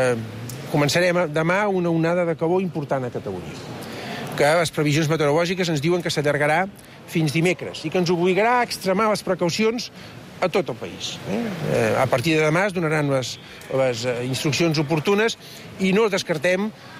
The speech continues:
fer tancaments d'altres massissos o espais naturals, en funció de les previsions meteorològiques més ajustades que tinguem i de com vagi evolucionant, eh, aquesta onada de calor. Però venen uns dies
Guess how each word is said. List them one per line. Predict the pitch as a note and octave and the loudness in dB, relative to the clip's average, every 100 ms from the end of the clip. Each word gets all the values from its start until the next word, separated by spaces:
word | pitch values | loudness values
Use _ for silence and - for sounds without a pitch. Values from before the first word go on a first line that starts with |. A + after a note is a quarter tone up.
| - | -12
fer | - G3 F#3 | -2 0 2
tancaments | F3+ F3+ F3 F3+ G3+ - - D3+ | 2 2 2 2 0 -4 -4 0
d'altres | E3+ E3+ F#3+ D#3+ | 0 2 -2 2
massissos | D#3+ - A3 F3+ G3+ | 0 2 0 2 0
o | F3+ | 0
espais | - D#3+ C#3+ | 0 0 0
naturals, | C3 G#2+ E2+ - | -4 -4 -6 -4
en | E3+ E3+ | 0 2
funció | D3+ E3 - E3+ F#3+ G#3 - - - | 2 0 2 2 2 -2 -14 -12 -2
de | D#3+ | 0
les | D3+ | 0
previsions | - D3+ C#3+ E3 E3 | 0 0 2 2 2
meteorològiques | E3 D#3+ D3+ D#3+ D3 C#3 | 2 2 2 2 0 0
més | D3 | 0
ajustades | C#3+ C#3+ D#3 D3+ | 0 0 2 0
que | F3+ | 0
tinguem | E3+ G3 F#3+ A#3 - - - | 0 2 2 0 -4 -14 -4
i | D3+ | -2
de | C#3 | 0
com | D#3+ | 0
vagi | D3+ C3 E3+ | 0 2 0
evolucionant, | C#3+ C3+ B2 C#3 C#3 D3 F#3 - - - | 0 -2 0 2 2 2 -2 -8 -12 -4
eh, | D3+ C3+ B2 B2 A#2 A#2 A2+ G#2+ | 0 2 4 2 2 2 0 -2
aquesta | C#3+ D3+ C3+ | -2 0 0
onada | C#3+ C3+ A#2+ | 2 4 4
de | A2 | 2
calor. | F2 G#2 | 0 -2
Però | E3 G3+ A#3 - | 2 2 0 -4
venen | D3+ F3+ F#3+ | 0 2 4
uns | F#3+ F3+ | 2 2
dies | G3 G3+ A3+ | 2 2 2